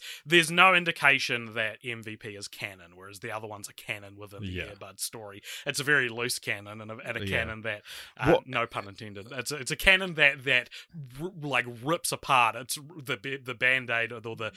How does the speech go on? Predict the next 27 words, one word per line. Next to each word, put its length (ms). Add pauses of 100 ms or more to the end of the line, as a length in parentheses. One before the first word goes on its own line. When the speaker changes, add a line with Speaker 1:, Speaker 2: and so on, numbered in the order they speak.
(120)
Speaker 1:
the 100
rubber 300
band 260
of 160
reality 580
Speaker 2:
Yeah. 200
Speaker 1:
from 180
the 100
first 340
film 260
by 160
the 80
last 340
film, 300
but 180
it 120
still 160
Speaker 2:
Yeah. 180
Speaker 1:
is 100
a 60
canon. 480
Speaker 2:
Yeah, 320
it's 200
also, 380
you 240
get, 340
um, 640